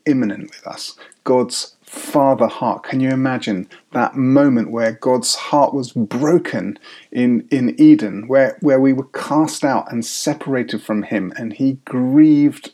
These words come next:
over us, a bit like the prodigal father. He longed to be with us. And there's this moment where, because of Jesus' obedience, God the Father gets to tear this curtain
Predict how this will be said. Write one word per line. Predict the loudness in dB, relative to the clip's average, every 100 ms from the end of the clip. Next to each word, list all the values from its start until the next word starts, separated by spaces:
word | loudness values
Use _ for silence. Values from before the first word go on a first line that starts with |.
| -4
over | 0 0 0 -2
us, | -4 -10
a |
bit | -4 -2
like | 0 -2
the | -4
prodigal | -6 -6 -6
father. | -6 -4 -2 -4 -8 -20 -20 _
He | 2 4 6
longed | 6 8 8 8 4 2
to | 0
be | 0
with | 0
us. | -2 -6 -4
And | -2
there's | -2 -2
this | -4 -4 -4
moment | -2 0 4 6 6 2 -8 -12 -18 -20 -14
where, | -4 -2
because | -2 -6 -2 0
of | 0 -2
Jesus' | -10 0 4 4 2 -4 -6 -12 _
obedience, | -10 -10 0 2 2 -2 -10 -12 -10 -10 -12 -20 -20 -20 _ _
God | -4 -2 -4
the |
Father | -8 -4 -2 -4
gets | -4 -6 -6
to | -6 -6 -4
tear | -2 -2 2 2 2 0 -4 -14 -20 -20 _
this | -2 -2
curtain | -4 0 0 0 -6 -10